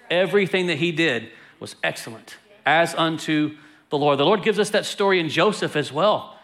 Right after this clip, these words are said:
His brothers throw him into a pit when he has a dream, and his, his brothers sell him into slavery, and he gets taken up by, by a caravan into, into Egypt, and they make him a slave. He gets accused of rape,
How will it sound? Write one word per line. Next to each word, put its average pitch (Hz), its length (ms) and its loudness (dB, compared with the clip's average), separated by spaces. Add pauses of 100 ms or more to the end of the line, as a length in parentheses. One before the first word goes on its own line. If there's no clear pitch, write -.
(140)
His 165 140 -2
brothers 190 380 2
throw 233 180 4
him 247 100 4
into 262 220 2
a 254 60 0
pit 262 320 0
when 190 80 -2
he 196 100 2
has 208 160 0
a 208 60 0
dream, 196 440 0
and 165 60 2
his, 165 180 -4 (440)
his 160 140 -4
brothers 214 300 2
sell 226 220 2
him 233 80 2
into 233 140 0
slavery, 220 460 0
and 165 60 0
he 185 60 0
gets 190 260 -2 (420)
taken 226 320 0
up 190 160 -2
by, 196 480 -2 (540)
by 180 220 2
a 175 60 2
caravan 185 500 2
into, 165 340 -4
into 160 300 -4
Egypt, 214 380 -2
and 147 180 -2 (260)
they 175 100 -2
make 196 200 0
him 208 80 0
a 208 60 2
slave. 208 580 -2 (1200)
He 190 80 0
gets 233 160 -2
accused 220 400 -2
of 226 100 -2
rape, 247 400 0